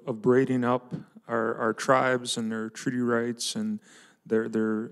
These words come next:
their visions for the future and that indigenous knowledge, along with,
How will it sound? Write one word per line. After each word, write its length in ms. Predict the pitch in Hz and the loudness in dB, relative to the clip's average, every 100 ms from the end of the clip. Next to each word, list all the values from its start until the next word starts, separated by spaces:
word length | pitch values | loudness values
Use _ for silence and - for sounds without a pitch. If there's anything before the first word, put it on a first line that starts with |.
| - | -2
their 140 | 113 | 0
visions 340 | 110 123 127 | 4 4 2
for 160 | - 120 | -2 -6
the 80 | 107 | -6
future 560 | - 123 - 131 123 120 - | -4 -4 -4 -6 -6 -10 -10
and 100 | 120 | -4
that 180 | 110 110 - _ _ - | -4 -6 -12 _ _ -6
indigenous 580 | 123 131 135 123 - | 0 0 2 -2 -2
knowledge, 540 | 120 120 120 120 - - - - - - | 0 0 2 0 -2 -16 -20 -20 -20 -6
along 400 | 120 127 135 131 | 0 4 4 2
with, 320 | 123 131 123 | 2 2 0